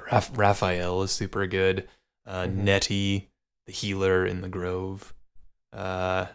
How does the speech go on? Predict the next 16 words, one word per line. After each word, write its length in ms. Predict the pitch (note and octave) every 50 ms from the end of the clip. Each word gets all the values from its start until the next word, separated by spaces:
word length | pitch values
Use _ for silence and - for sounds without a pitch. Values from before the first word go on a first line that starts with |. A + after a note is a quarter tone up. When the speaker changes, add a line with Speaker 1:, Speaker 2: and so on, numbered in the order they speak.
| _ _ _ -
Speaker 1:
and 360 | G#2+ G2+ G2 G2 F#2+ F#2+ F#2
Asterion 1080 | F#2+ - F#2+ - - - - G#2+ G#2 G2+ F#2+ F#2 F2+ F2 F2+ F2+ F#2 - - - A2+ - _ _ _ _ _ _ _ -
is 400 | - F2+ - D2 G2+ - - -
one 160 | - A#2+ A2+
of 120 | A2 G2 G2+
the 80 | G2
party, 340 | - - G2 F#2 F2+ F#2 F#2
one 200 | F2+ - A#2+ A2+
of 60 | G#2
the 80 | G2 F#2+
party 280 | - - F#2+ F2+ F2+ F#2
members, 360 | F2+ F2 F2 F2 - - -
and 200 | - - - - -
he's 200 | - - - -
just 180 | D#2+ - -
very 440 | - A2 - - - - D#2+ D#2 -